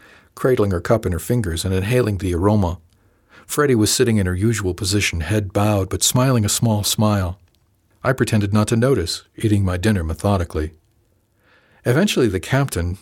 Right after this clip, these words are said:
noticed the shift in dynamic, proving that even the most self-absorbed individual will begin paying attention when enough people are not looking at them. "Is something going on, Mister Burnside?" he asked. "Try the coffee, Captain," Mister Burnside suggested.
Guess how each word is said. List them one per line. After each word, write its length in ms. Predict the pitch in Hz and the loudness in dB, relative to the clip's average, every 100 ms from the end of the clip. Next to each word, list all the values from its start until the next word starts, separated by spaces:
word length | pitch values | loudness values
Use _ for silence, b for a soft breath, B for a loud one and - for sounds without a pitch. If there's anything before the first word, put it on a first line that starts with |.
| - | -2
noticed 320 | 107 113 - | 0 0 -4
the 80 | 104 | -2
shift 320 | - 131 - | 0 0 0
in 80 | 98 | -2
dynamic, 580 | 90 95 110 87 82 - _ _ _ | 0 2 2 0 -4 -12 _ _ _
proving 420 | - 117 98 92 | -2 0 0 -2
that 220 | 92 85 90 | -2 -2 0
even 220 | 101 87 | 0 0
the 80 | 85 | 0
most 340 | 101 107 - | 0 0 0
self-absorbed 640 | - 95 110 - 95 90 | -2 -2 -4 -2 -2 0
individual 720 | 95 92 104 101 85 90 85 B B - | -2 0 -2 -2 -4 -4 -6 B B -2
will 80 | 110 | 2
begin 320 | 110 120 117 | 4 2 2
paying 240 | 113 98 | 0 0
attention 400 | 95 104 98 95 | 0 0 -2 -2
when 100 | 92 | -2
enough 240 | 92 98 - | 0 0 0
people 300 | 101 90 90 | 0 0 0
are 60 | |
not 200 | 92 90 | 0 0
looking 240 | 92 - 87 | -2 -4 -8
at 120 | 78 | -2
them. 280 | 104 90 117 b b b b b b _ _ _ _ _ _ _ - | -2 0 -4 b b b b b b _ _ _ _ _ _ _ -4
"Is 80 | - | -2
something 200 | 165 190 | 0 0
going 220 | 180 175 | 2 2
on, 200 | 190 92 | 0 0
Mister 180 | 92 98 | -4 -2
Burnside?" 580 | 98 90 - 78 80 - | -2 -2 -4 -4 -6 -10
he 140 | - - | -10 -6
asked. 400 | 78 82 - - _ _ _ - | -6 -8 -14 -20 _ _ _ -2
"Try 160 | 233 | 2
the 80 | 240 | 2
coffee, 360 | 226 202 170 98 | 4 2 2 -2
Captain," 520 | - 85 82 85 82 - _ _ _ _ | -2 -4 -2 -6 -8 -12 _ _ _ _
Mister 220 | 101 98 | 0 2
Burnside 480 | 98 92 - 85 85 | 0 0 0 0 -2
suggested. 560 | - 95 90 - 80 | -2 0 -2 -4 -8